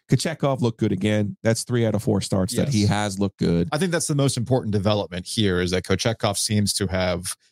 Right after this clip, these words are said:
Speaker 2: settled in after some adventures. G-, again, it, it, it gets back to inconsistency in the position. They'll tell you all the time how important it is. Rod Brind'Amour actually addressed the media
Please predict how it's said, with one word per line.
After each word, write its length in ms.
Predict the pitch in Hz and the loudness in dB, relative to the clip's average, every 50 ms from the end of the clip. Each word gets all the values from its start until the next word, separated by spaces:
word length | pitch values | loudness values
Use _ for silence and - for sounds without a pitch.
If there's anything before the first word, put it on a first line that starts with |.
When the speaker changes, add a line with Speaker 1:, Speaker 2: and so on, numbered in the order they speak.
| _ _ _ _ | _ _ _ _
Speaker 2:
settled 560 | - - - - - 160 139 135 131 123 113 107 - - | -2 0 0 2 0 0 0 2 0 0 0 -4 -4 0
in 460 | 113 110 107 101 95 92 90 90 90 - _ _ | 0 2 2 2 2 0 -2 -4 -6 -10 _ _
after 280 | - 101 98 - - 101 | -2 -2 0 0 0 0
some 360 | 95 - - 113 101 95 95 | 0 0 0 2 2 2 0
adventures. 460 | 95 95 90 98 120 110 - 135 120 - | 0 -2 0 0 0 0 0 -2 -2 0
G-, 80 | - - - 175 185 - | -2 -2 -2 -2 -2 -2
again, 260 | 226 - 285 147 110 | -2 0 0 2 2
it, 100 | 107 101 127 - - | 2 0 -2 -2 0
it, 220 | 123 120 98 - - | -2 -2 -2 -4 -4
it 80 | - 117 | 0 0
gets 200 | 151 151 - - | 0 0 0 0
back 200 | - 117 120 - | -2 -2 -2 -2
to 80 | - - | -6 -6
inconsistency 800 | - 107 110 - - 127 113 - 113 107 - - 110 - - 110 | 0 0 2 4 4 2 2 2 0 0 0 0 0 0 2 0
in 60 | 107 | 2
the 100 | 107 113 | 2 0
position. 420 | - - 104 107 135 - - - 80 | 0 0 2 2 2 2 0 0 -2
They'll 100 | - - | -2 0
tell 180 | - 110 110 | 0 2 2
you 120 | 107 107 104 | 2 2 2
all 100 | 101 107 | 2 0
the 80 | 104 101 | 0 0
time 240 | - 107 104 107 | 0 -2 -2 0
how 160 | 101 101 107 104 | 2 2 2 2
important 460 | 104 98 - 113 110 - 101 107 113 | 0 0 0 -2 -2 0 0 0 2
it 40 | - | 2
is. 220 | - 92 87 - - _ _ _ _ _ _ _ | 0 0 -2 -4 -8 _ _ _ _ _ _ _
Rod 260 | 120 131 147 151 120 | 0 0 0 0 0
Brind'Amour 360 | - 135 135 135 127 120 117 | 0 0 0 0 0 2 2
actually 300 | 117 113 107 - 117 110 | 0 0 -2 -2 0 0
addressed 440 | 104 104 87 98 110 113 113 - - | 0 0 0 0 0 2 0 -2 -2
the 60 | - | -2
media 480 | 107 104 107 104 104 104 104 104 101 92 | 0 2 2 2 2 2 2 2 0 -2